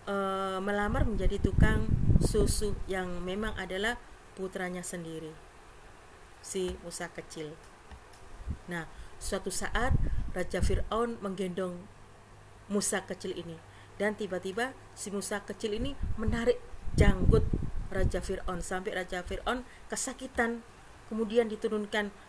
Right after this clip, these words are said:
bayi kecil ini. Dengan marah, Raja Fir'aun berkata kepada Asia, "Kurang ajar sekali anak ini, berani dia me-, menarik janggutku. Apakah anak ini adalah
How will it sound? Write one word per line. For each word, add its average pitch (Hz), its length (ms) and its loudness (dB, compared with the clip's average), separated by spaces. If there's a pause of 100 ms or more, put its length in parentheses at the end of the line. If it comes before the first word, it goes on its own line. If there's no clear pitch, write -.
(120)
bayi 196 240 0
kecil 196 240 -4
ini. 180 260 -6 (840)
Dengan 208 320 0
marah, 240 480 4 (320)
Raja 202 240 6
Fir'aun 214 640 6 (160)
berkata 196 560 -6
kepada 180 400 -4
Asia, 180 400 -4 (560)
"Kurang 339 320 2
ajar 349 240 4
sekali 381 400 2
anak 339 260 0
ini, 330 220 -6 (320)
berani 381 400 4
dia 339 240 2
me-, 339 500 0 (680)
menarik 339 400 2 (400)
janggutku. 294 640 4 (400)
Apakah 339 480 6
anak 320 240 2
ini 330 160 -2
adalah 320 400 0